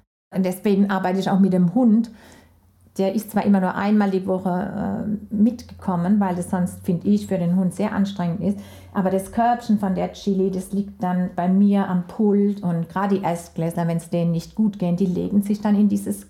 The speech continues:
Körbchen, weil sie die Chili spüren und die Chili tröstet sie. Die Chili, die redet nicht blöd auf mich ein und sagt, „Was kann ich dir Gutes tun?“, sondern die ist einfach da, ich kann sie streicheln. Und allein in diesem Körbchen liegen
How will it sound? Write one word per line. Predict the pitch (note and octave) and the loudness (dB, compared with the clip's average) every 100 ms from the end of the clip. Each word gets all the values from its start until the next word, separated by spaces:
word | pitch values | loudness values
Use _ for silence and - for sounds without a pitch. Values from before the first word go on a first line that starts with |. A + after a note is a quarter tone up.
| _ | _
Körbchen, | - C4+ B3+ - F#3 F#3 - - - | -4 -2 -2 -2 -2 -2 -12 -20 -4
weil | F#3 F3+ F3 | -2 0 -2
sie | F3 F#3+ | -2 0
die | G#3 | 0
Chili | G#3 A3+ G3+ A3+ | 2 0 2 2
spüren | G#3 - B3 C4+ G#3 E3 | -2 -4 0 0 0 0
und | F3 | 0
die | E3+ | -2
Chili | E3 - F3+ G3+ G3+ | -4 -2 0 0 0
tröstet | - A#3+ A#3+ F3 D#3+ | 0 0 0 -6 -8
sie. | - E3+ D#3 - - - - | -6 -4 -4 -6 -16 -20 -6
Die | F#3 | -4
Chili, | - G#3 G#3 A3 G#3+ | -2 0 2 2 4
die | G#3 G3+ G3+ G3 G#3 | 6 6 4 -2 2
redet | G#3+ G3 G3 | 2 2 2
nicht | G3 - | 0 2
blöd | G3+ G#3 | 2 2
auf | G3 F#3+ G3+ | 0 0 2
mich | F#3+ - | 0 -4
ein | F#3 F3 F3+ G3+ | -6 -2 2 2
und | G3+ F#3+ | 2 0
sagt, | - G#3 G3 C#4 | 2 0 0 -2
„Was | - | -2
kann | - G#3+ | 2 2
ich | G#3 | 2
dir | G#3 | 0
Gutes | G#3+ G3+ G3 | 0 0 2
tun?“, | G#3+ G#3 - - | 0 0 -8 -18
sondern | - G3+ F#3+ F#3+ G3 G3+ - - _ - | -2 2 2 2 0 -2 -12 -20 _ -2
die | G3+ | -2
ist | G3+ - | -2 0
einfach | G3+ G3 - F#3 - - | 0 2 0 -4 -6 -4
da, | F#3 F#3+ | -2 -2
ich | G#3 - | -4 -2
kann | G3 F3 | -2 0
sie | F3+ | -2
streicheln. | - - F#3 F#3 F#3 G3 F#3 F#3+ G3 - - _ G3+ | -6 -4 -2 -2 -2 0 2 0 -2 -8 -20 _ -2
Und | F#3+ - | -2 -2
allein | G#3 A#3 B3 A#3+ | -2 0 2 2
in | A3 | 2
diesem | G#3+ G#3 | 2 0
Körbchen | - F3 E3+ F3+ | 0 -4 -2 -2
liegen | E3 D#3 E3+ - | 0 -2 -2 -4